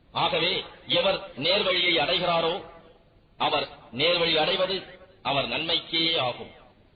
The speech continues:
அன்றி எவர் வழிகெடுகிறாரோ அவருக்கு கூறுவீராக, "நிச்சயமாக நான் அச்சமூட்டி எச்சரிக்கை செய்பவன்தான்." இன்னும் கூறுவீராக,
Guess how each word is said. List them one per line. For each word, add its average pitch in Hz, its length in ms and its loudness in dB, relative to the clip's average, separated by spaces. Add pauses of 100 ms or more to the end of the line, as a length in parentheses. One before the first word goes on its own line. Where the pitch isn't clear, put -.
(280)
அன்றி 151 440 0 (680)
எவர் 170 420 0
வழிகெடுகிறாரோ 180 880 2 (640)
அவருக்கு 170 520 0
கூறுவீராக, 151 840 0 (600)
"நிச்சயமாக 165 680 0
நான் 143 260 0 (140)
அச்சமூட்டி 160 640 -2
எச்சரிக்கை 156 720 0
செய்பவன்தான்." 135 760 -2 (800)
இன்னும் 185 400 0
கூறுவீராக, 165 800 0